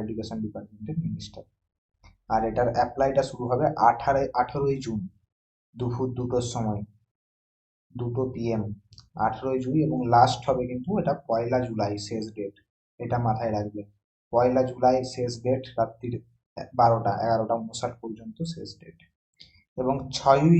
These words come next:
জুলাই কিন্তু এটা লিস্ট পাবলিশ করা হবে, কারা কারা কোথায় কোথায় সুযোগ পেল, এবং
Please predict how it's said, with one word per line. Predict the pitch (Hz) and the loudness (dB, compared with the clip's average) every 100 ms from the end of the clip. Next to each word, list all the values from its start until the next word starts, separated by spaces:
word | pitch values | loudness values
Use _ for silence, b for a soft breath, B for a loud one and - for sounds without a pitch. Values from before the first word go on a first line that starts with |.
| 165 | 6
জুলাই | 135 123 113 - | 8 8 8 0
কিন্তু | - 127 120 | -6 -2 2
এটা | 131 131 135 | 2 0 -2
লিস্ট | - - - | -4 -6 0
পাবলিশ | 120 107 113 - 104 | 0 0 -4 -4 -2
করা | 98 104 | -2 -2
হবে, | - - _ _ _ _ | -8 -20 _ _ _ _
কারা | 117 117 | 4 4
কারা | 117 135 156 | 4 2 0
কোথায় | 120 107 | -4 -6
কোথায় | 117 139 160 | -4 -4 -4
সুযোগ | 107 104 - | -4 -8 -10
পেল, | - - _ _ _ b b _ - | -16 -16 _ _ _ b b _ -6
এবং | 120 | -2